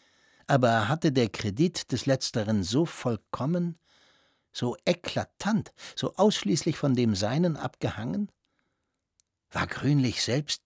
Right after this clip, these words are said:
denn nichts gewesen? Und die Erkundigungen, die der Konsul eingezogen,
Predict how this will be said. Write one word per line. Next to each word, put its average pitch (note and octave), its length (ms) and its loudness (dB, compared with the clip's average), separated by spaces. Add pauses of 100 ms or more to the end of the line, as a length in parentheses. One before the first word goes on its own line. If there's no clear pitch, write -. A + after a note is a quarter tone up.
denn F#2+ 220 0
nichts - 400 0
gewesen? C#3 580 -4 (1400)
Und B2+ 160 2
die D3 100 4
Erkundigungen, B2 840 4 (220)
die D3 80 6
der C3 140 8
Konsul C#3 400 6
eingezogen, C3+ 760 4